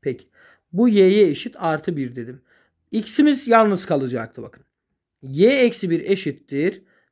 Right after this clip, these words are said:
X eksi ikinin neyi geldi? Karesi geldi. Şu ifadeyi kök içine alırsak arkadaşlar şuradan devam ediyorum. Kök içerisinde y eksi bir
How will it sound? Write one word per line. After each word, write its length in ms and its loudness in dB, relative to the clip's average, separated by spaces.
X 260 -2
eksi 280 0
ikinin 320 -8
neyi 220 2
geldi? 360 2
Karesi 400 -8
geldi. 400 -14
Şu 180 2
ifadeyi 500 2
kök 220 -2
içine 220 -4
alırsak 440 0
arkadaşlar 540 -4
şuradan 400 -8
devam 260 -2
ediyorum. 360 -8
Kök 240 2
içerisinde 540 0
y 260 2
eksi 440 -2
bir 240 -4